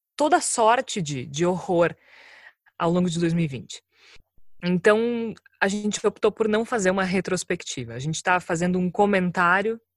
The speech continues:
sobre o ano, um comentário que ele nasce do medo, do susto, da angústia, da ansiedade, mas que deságua,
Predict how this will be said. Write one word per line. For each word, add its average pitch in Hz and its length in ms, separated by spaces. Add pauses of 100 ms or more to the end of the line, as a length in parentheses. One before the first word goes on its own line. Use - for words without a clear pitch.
(720)
sobre 165 580
o 151 100
ano, 165 320 (680)
um 180 100
comentário 190 680
que - 140
ele 185 160
nasce 185 720 (240)
do 156 300
medo, 185 520
do 156 140
susto, 190 680
da 156 100
angústia, 160 500
da 160 100
ansiedade, 170 680
mas 175 220
que 185 100
deságua, 170 680